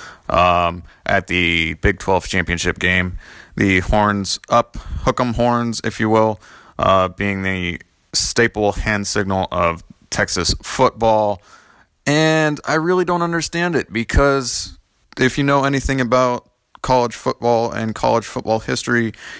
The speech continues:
you would understand that Texas versus O U is a big rivalry. They, uh, actually have a name for it. They call it the Red River, Red River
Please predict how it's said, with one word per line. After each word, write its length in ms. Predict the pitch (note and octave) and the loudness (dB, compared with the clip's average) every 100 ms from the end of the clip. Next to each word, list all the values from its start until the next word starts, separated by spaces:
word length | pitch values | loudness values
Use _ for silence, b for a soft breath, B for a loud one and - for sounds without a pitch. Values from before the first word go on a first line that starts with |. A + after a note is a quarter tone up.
| - | 0
you 100 | C3 | 4
would 120 | C3+ | 4
understand 800 | C3 B2+ A#2+ - D#3 D3 B2+ A#2 - | 2 0 -4 -4 0 0 0 -2 -2
that 360 | A2+ A2+ - _ B B B | 2 2 0 _ B B B
Texas 600 | - C#3 - B2+ A#2 - - | 0 0 0 -2 -2 -2 -4
versus 640 | A2+ A#2+ A2+ A#2 A2 F#2+ - | -2 0 0 -2 -2 -2 0
O 160 | B2+ A#2+ | 2 2
U 400 | B2 B2+ A#2 - A2 | 0 -2 -2 -4 -6
is 80 | |
a 60 | G2 | -2
big 160 | A2+ G#2+ | 0 2
rivalry. 600 | A#2 A#2 F2 D2+ - - _ _ | 2 2 -4 -10 -12 -16 _ _
They, 340 | F#2+ F#2 F#2 F2+ | 0 2 4 4
uh, 240 | F2+ F2+ | 2 2
actually 300 | G#2+ A#2 C3+ C3 | 0 -2 -2 0
have 100 | D3 | 0
a 40 | |
name 220 | E3 F#3+ | -2 -2
for 260 | - G2+ D2+ | -2 0 0
it. 80 | B1 | -2
They 140 | G#2 | -4
call 240 | - A2+ | 0 0
it 100 | G#2+ | 0
the 160 | A2 A2 | -2 -4
Red 420 | F#2 A#2 A#2+ A2 - | 0 0 0 -2 -10
River, 420 | G#2+ A2+ G#2 G2 - | -2 0 2 -2 -2
Red 320 | A#2 D#3 C#3+ - - | 0 0 0 -8 -2
River 420 | D3 B2+ F#2 | 0 2 -2